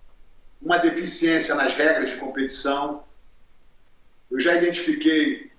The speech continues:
um trabalho que não era muito a introdução do jiu-jitsu, não tinha self-defense. Então, existia um trabalho que eu já venho pensando em, em usar a Jiu-Jitsu Federation pra tentar meio que resgatar alguns valores do jiu-jitsu.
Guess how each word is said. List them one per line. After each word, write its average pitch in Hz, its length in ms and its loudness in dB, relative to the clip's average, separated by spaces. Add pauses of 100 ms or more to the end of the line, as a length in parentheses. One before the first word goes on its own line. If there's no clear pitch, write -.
(120)
um 151 120 -2
trabalho 160 500 4
que 160 80 -2
não 156 140 0
era 160 200 2
muito - 300 -6 (960)
a 156 120 0
introdução 160 580 0
do 143 100 0
jiu-jitsu, 139 540 0
não 147 120 -2
tinha 165 240 0
self-defense. 147 1080 -2 (1080)
Então, 202 520 2
existia 190 500 -2
um 226 80 -2
trabalho 190 500 4
que 175 460 0
eu 156 100 0
já 180 140 4
venho 175 260 0
pensando 165 480 0
em, 143 60 -2
em - 340 -12 (160)
usar - 500 2
a - 40 -10
Jiu-Jitsu - 560 -12
Federation 139 720 -2
pra 151 600 0 (640)
tentar 175 400 4
meio 185 200 6
que - 100 -6
resgatar 185 520 4
alguns 175 260 6
valores 170 360 4
do 165 100 0
jiu-jitsu. 135 680 -4